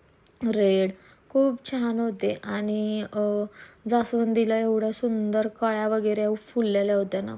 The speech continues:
खूप मस्त होते. कुठलाही झाड असा, अ, म्हणजे प्लांट्स असा ना, अ, बिना फुलाचा नव्हताच, प्रत्येकाला फुलं आलेली होती, खूप छान असं दिसत होतं. आणि हे बघा, मला एक पण फुलांची नावं माहीत नाही की जे,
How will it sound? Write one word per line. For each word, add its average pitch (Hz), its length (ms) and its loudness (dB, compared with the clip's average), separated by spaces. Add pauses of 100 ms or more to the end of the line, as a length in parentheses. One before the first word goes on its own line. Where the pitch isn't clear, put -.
खूप 214 200 -4
मस्त 202 340 -6
होते. 202 240 -4 (480)
कुठलाही 247 640 2
झाड 220 300 -2
असा, 214 300 -2
अ, 202 560 0
म्हणजे 202 360 -2 (160)
प्लांट्स 214 400 -2
असा 208 280 -6
ना, 214 100 -6 (440)
अ, 202 240 4
बिना 226 320 0
फुलाचा 208 460 -4
नव्हताच, 202 560 -4 (120)
प्रत्येकाला 233 720 -4
फुलं 214 340 -2
आलेली 202 320 -2
होती, 208 300 -4
खूप 240 340 -4
छान 208 420 -6
असं 214 220 -6
दिसत 208 220 -6
होतं. 208 320 -4 (580)
आणि 208 240 -4
हे 214 220 -2
बघा, 196 220 -6 (840)
मला 247 300 0
एक 226 300 -2
पण 240 300 0
फुलांची 226 480 0
नावं 220 260 0
माहीत 226 280 -4
नाही 202 160 -2
की 202 160 -6
जे, 214 240 0